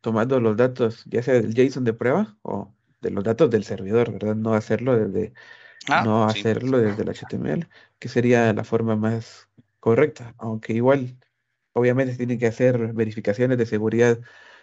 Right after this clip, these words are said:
Speaker 1: ya en el backend, cuando sea una aplicación real. En este caso de que es una aplicación que redirige a WhatsApp, y si tenemos varios empleos, igual se podría dar algún error o podríamos confundirlos al estar haciendo este tipo de prácticas de,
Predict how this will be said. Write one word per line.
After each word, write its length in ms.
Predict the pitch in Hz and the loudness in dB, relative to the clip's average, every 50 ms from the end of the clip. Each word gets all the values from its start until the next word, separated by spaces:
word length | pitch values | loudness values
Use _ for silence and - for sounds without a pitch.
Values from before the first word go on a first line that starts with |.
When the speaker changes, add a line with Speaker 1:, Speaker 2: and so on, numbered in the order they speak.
| _ _ | _ _
Speaker 1:
ya 180 | - 120 123 120 | -2 2 2 4
en 100 | 123 127 | 4 2
el 100 | 123 120 | 2 4
backend, 460 | 123 127 127 127 127 117 113 120 - _ | 4 2 2 2 -2 -6 -8 -10 -14 _
cuando 180 | - - - - | -16 -16 -16 -10
sea 160 | - - 117 | -4 -2 -2
una 140 | 123 123 120 | 0 0 -2
aplicación 500 | 117 113 110 - - 113 - 120 120 113 | -4 -8 -10 -12 -12 -8 -4 -4 -2 0
real. 320 | 113 110 113 - - - - - - - - - - - - - - - _ _ | 0 0 0 0 -2 -6 -12 -20 -20 -20 -20 -20 -20 -20 -20 -20 -20 -20 _ _
En 140 | - 123 135 | -2 0 0
este 220 | 147 - - 147 | 0 0 0 0
caso 300 | - 147 143 147 - 160 | 2 4 2 4 4 4
de 180 | 143 117 113 113 | 4 4 2 0
que 220 | - 101 95 107 | -2 -4 -2 -2
es 160 | 117 120 - | -4 -4 -4
una 120 | 143 135 127 | -4 -2 -2
aplicación 520 | 127 127 113 113 - - 117 143 139 131 | -2 -2 -4 -4 -4 -4 -2 -2 -2 -2
que 100 | 127 127 | -2 -2
redirige 340 | 113 110 110 107 123 127 135 | 0 2 2 2 0 2 4
a 60 | 120 | 4
WhatsApp, 340 | 117 117 117 - 147 151 170 190 - - - - | 4 4 4 4 4 2 2 2 -4 -14 -14 -12
y 100 | - - | -12 -12
si 160 | 123 - - | -12 -12 -8
tenemos 560 | - - 113 120 131 131 135 135 127 123 127 120 | -4 -2 -2 0 0 0 0 0 -2 -2 -2 0
varios 320 | 120 123 131 131 127 127 | 2 4 4 4 2 0
empleos, 420 | 113 110 - - 147 156 165 160 | -4 -6 -2 2 2 2 2 2
igual 320 | - 117 120 117 123 123 123 - _ _ _ _ _ _ _ _ | 0 0 0 0 -2 -4 -10 -16 _ _ _ _ _ _ _ _
se 140 | _ - - | _ -12 -10
podría 360 | 113 - 110 110 117 123 120 | -4 0 2 2 4 4 4
dar 140 | 113 117 117 | 4 4 4
algún 260 | 120 120 117 117 127 | 4 2 0 0 2
error 220 | 123 120 135 165 160 | 2 4 4 4 4
o 80 | 139 | 2
podríamos 340 | 123 113 113 120 117 117 113 | 2 0 0 0 0 -2 -2
confundirlos 680 | - 117 107 - - 110 107 110 123 123 165 165 131 - | -4 -4 -4 -4 -4 -4 -2 -2 -2 0 0 -2 -2 -2
al 180 | - 90 82 87 | -4 -8 -8 -8
estar 300 | 101 - - 113 110 107 | -10 -6 -4 -2 -2 -2
haciendo 320 | 101 - 113 107 107 107 | -2 -4 -4 -4 -2 -2
este 160 | 104 - - | -4 -4 -8
tipo 300 | - - 107 - - 101 | -12 -10 -12 -8 -4 -2
de 80 | 101 98 | -2 -2
prácticas 560 | 98 - 110 110 110 131 131 131 131 117 104 | -2 -2 -2 -2 -2 -2 -2 0 0 0 0
de, 140 | - - | 0 -6